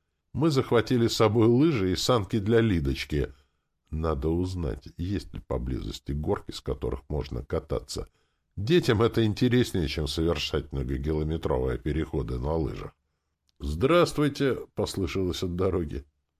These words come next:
Там стоял на лыжах незнакомый полноватый мужчина в лыжном костюме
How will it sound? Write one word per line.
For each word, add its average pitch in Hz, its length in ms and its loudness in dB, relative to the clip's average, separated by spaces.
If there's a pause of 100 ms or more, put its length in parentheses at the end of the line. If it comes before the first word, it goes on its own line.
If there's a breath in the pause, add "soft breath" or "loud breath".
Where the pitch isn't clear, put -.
(140)
Там 151 160 -2
стоял 98 420 0
на 87 140 0
лыжах 143 420 -2
незнакомый 90 720 -2
полноватый 76 720 -2
мужчина 69 580 -4
в 62 80 -4
лыжном 60 380 -4
костюме - 720 -8